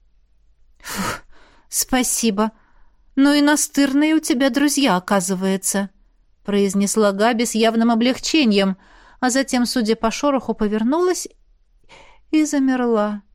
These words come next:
Видимо, до сих пор стояла спиной и только сейчас меня увидела. В ментальном фоне тоже проступил какой-то странный отклик. Слишком бурный коктейль чувств.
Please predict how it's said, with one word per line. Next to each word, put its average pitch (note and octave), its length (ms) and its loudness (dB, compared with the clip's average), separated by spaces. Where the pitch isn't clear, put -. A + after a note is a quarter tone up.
Видимо, A#3 360 0
до A3+ 80 0
сих A#3 240 -4
пор A#3+ 180 0
стояла G#3+ 480 0
спиной A#3 580 2
и A3+ 140 -2
только A3+ 320 -2
сейчас G3+ 580 -2
меня A#3+ 340 0
увидела. F3 720 -4
В G3+ 140 -4
ментальном A3+ 640 2
фоне C#4 360 0
тоже B3+ 340 -2
проступил A3 680 -4
какой-то G#3+ 560 -2
странный C#4+ 640 0
отклик. G#3+ 680 -6
Слишком C#4+ 760 0
бурный A3 340 2
коктейль G#3+ 680 -2
чувств. - 640 -8